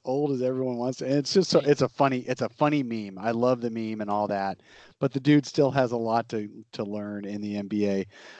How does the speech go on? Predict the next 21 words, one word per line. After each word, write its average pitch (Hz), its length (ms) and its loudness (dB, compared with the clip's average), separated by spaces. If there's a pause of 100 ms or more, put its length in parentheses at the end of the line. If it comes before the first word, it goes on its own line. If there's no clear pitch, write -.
(120)
Um, 120 340 4
he 156 280 4
looks 139 380 4
good. 139 260 6
He 123 80 0
plays 131 300 0
smart. 120 420 0
He, 120 240 -4
he's 117 200 -4
got, 110 300 2
he's 110 220 -8
got, 107 340 2
um, 98 420 -4 (140)
good 135 240 4
peripheral 123 460 0
vision. 110 320 -2
He 107 60 -4
doesn't 113 260 -4
lose 117 240 0
his 104 160 -4
man. 101 420 -4